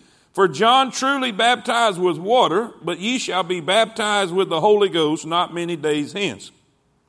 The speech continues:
When they therefore were come together, they asked of him, saying, "Lord, wilt thou at this time restore again the kingdom to Israel?"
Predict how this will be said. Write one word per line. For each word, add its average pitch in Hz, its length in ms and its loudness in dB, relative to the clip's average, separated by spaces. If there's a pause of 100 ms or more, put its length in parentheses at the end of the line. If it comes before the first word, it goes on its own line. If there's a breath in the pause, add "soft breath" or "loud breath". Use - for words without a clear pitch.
(220)
When 185 160 0
they 185 160 2
therefore 220 480 4
were 202 80 2
come 208 240 -2
together, 175 460 -2 (480 soft breath)
they 196 160 0
asked 233 340 -2
of 240 100 -6
him, 240 160 -2
saying, 190 480 2
"Lord, 220 460 4 (240)
wilt 220 360 2
thou 214 260 2
at 180 100 -6
this 214 240 4
time 170 300 -2
restore 190 460 2
again 175 280 -2
the 180 80 -6
kingdom 165 400 -6
to 175 100 -2
Israel?" 151 540 0